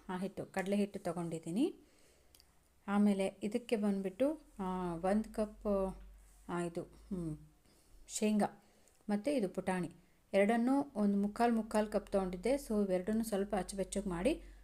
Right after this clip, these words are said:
ಪೌಡ್ರ್ ಮಾಡಿ ಕೋರ್ಸಾಗಿ ಮಾಡಿದ್ದೀನಿ, ಫೈನ್ ಪೌಡ್ರ್ ಥರ ಮಾಡಿಲ್ಲ, ಸ್ವಲ್ಪ, ಹ್ಮ್, ಕಾಳು ಕಾಳು ಥರ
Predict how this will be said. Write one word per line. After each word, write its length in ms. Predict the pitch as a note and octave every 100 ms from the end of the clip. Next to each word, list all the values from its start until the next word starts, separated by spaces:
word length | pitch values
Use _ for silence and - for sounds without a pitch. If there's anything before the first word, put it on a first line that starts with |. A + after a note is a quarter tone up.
| -
ಪೌಡ್ರ್ 320 | - G3+ G#3+ A3+
ಮಾಡಿ 280 | F#3 G3+
ಕೋರ್ಸಾಗಿ 520 | C4+ B3 A#3 A#3+ A3+ G#3+
ಮಾಡಿದ್ದೀನಿ, 540 | F#3 F3+ F#3 F#3+ C#4
ಫೈನ್ 360 | D4 F3+ G3 G3+
ಪೌಡ್ರ್ 340 | F#3 F#3 F3+
ಥರ 160 | F3+ F3
ಮಾಡಿಲ್ಲ, 380 | E3 D#3 D#3+ F3 E4+ - - - _ -
ಸ್ವಲ್ಪ, 300 | A3 G#3+ B3+
ಹ್ಮ್, 1300 | C4+ A3+ C#3+ B2+ - - - - - - - G3+ F#3
ಕಾಳು 340 | G#3 G#3 G#3
ಕಾಳು 200 | G#3+ G3+
ಥರ 220 | G3+ F3+